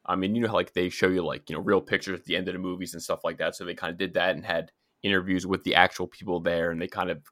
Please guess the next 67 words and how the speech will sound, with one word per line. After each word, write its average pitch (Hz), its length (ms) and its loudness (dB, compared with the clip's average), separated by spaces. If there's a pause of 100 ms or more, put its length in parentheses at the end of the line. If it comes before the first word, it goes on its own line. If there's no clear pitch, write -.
(280)
it, - 120 -10 (840)
what 123 180 2
went 104 160 2
through 107 140 0
their 90 100 4
minds 92 380 0
of 92 60 -10
what 101 120 -2
was 95 120 -12
going 87 260 0
on 90 240 -2
and 85 100 -8
what, 92 140 -6 (360)
what 101 140 0
led 92 200 4
to 95 100 0
the 85 80 -4
decision, 87 440 -2
what 82 120 -2
happened. 87 400 2
And 80 120 -4
it 85 120 -2
just, 101 220 2 (580)
you 139 80 -2
know, 165 100 0
you, 185 260 -2
sometimes 156 340 0
you're 117 100 2
in 117 120 2
the 107 80 2
room 107 180 2
for 113 140 -4
them 95 180 0
war 104 180 0
movies, 104 380 0
and 90 60 6
I - 20 6
was 95 100 0
kinda - 220 -4
craving 98 400 4
that. 92 220 2
I - 60 -4
felt 87 200 2
like 78 160 0
I 87 80 0
needed, 95 280 -2
like, 82 160 -4
another, 85 280 -4
like, 78 220 -8 (460)
Black 107 280 8
Hawk 90 260 4
Down 87 220 4
or 76 80 -2
something 92 300 -4
like 85 200 -6
that, 85 260 0
and, 80 260 -8
and 71 260 -6
this - 240 0
movie 98 220 -2
delivered. 90 540 -2
This 101 180 -4
might 98 140 2
even 90 180 -4
be 95 120 -2
almost 82 400 -2
better. 90 340 0